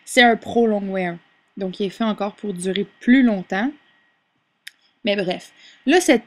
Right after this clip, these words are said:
partie de lèvre-là, le petit, euh, Cupid's Bow qu'on dit en anglais, j'ai complètement oublié le nom en français, c'est la partie la plus difficile selon moi parce qu'il faut faire comme le,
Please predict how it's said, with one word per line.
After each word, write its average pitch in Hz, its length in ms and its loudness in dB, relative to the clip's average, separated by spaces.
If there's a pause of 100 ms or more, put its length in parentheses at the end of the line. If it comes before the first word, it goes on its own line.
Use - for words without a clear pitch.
partie 320 520 0
de 277 100 2
lèvre-là, 214 760 0 (540)
le 196 160 0
petit, 233 480 0
euh, 185 540 0 (920)
Cupid's 240 480 -2
Bow 240 200 2
qu'on 214 160 -2
dit 196 100 -2
en 220 160 0
anglais, 196 300 -2
j'ai 202 100 -2
complètement 226 500 -2
oublié 202 200 -2
le 202 80 -2
nom 208 100 -4
en 190 60 -8
français, 196 400 -8 (360)
c'est 240 180 0
la 226 120 4
partie 233 360 -6
la 233 100 0
plus 226 180 -6
difficile 254 640 -2
selon 196 320 -4
moi 208 200 -4
parce 202 200 -12
qu'il 214 120 -4
faut 220 140 -6
faire 240 460 -2 (560)
comme 196 220 -2
le, 196 120 -2